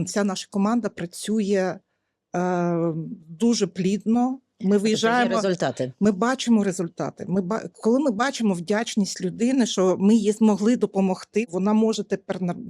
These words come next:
Speaker 2: Нормально, ну,
Speaker 1: якось,
Speaker 2: ясно, відносно
Speaker 1: якось
Speaker 2: нормально, але
Speaker 1: відносно
Speaker 2: да, да, да.
Speaker 1: нормально жити, це так надихає.
Speaker 2: Ти
Speaker 1: Коли,
Speaker 2: розумієш, що ти не марно
Speaker 1: коли перем-,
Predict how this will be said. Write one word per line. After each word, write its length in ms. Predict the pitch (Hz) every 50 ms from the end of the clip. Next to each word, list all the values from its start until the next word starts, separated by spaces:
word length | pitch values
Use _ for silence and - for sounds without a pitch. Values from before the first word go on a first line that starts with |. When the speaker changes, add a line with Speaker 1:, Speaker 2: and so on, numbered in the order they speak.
| 170 - _ -
Speaker 2:
Нормально, 520 | - 156 160 156 147 156 151 139 139 143 151
ну, 60 | 208
Speaker 1:
якось, 320 | 208 247 285 285 - 254 233
Speaker 2:
ясно, 300 | 220 - - 196 208 151
відносно 380 | 170 185 175 269 311 233 196
Speaker 1:
якось 160 | 247 294 294 220
Speaker 2:
нормально, 220 | 170 - 196 165 -
але 80 | - 262 170 175 175
Speaker 1:
відносно 140 | - 233 208 139
Speaker 2:
да, 0 |
да, 80 | 202 202
да. 60 | -
Speaker 1:
нормально 500 | 208 214 226 233 226 202 190 185 180 185
жити, 500 | 185 - 269 330 370 - - 277 185 - - - - - - - - - -
це 140 | - 247
так 180 | 240 240 254 -
надихає. 800 | 247 254 240 214 240 - - - 269 277 311 302 233 180 175 175 180 - - - - - - - - - -
Speaker 2:
Ти 60 | 180
Speaker 1:
Коли, 300 | 185 226 233 262 277 277
Speaker 2:
розумієш, 280 | 254 226 196 226 214 208
що 80 | 196
ти 100 | 180 202
не 100 | 196 190
марно 220 | 196 202 202 285 277
Speaker 1:
коли 100 | 285 339
перем-, 120 | - 302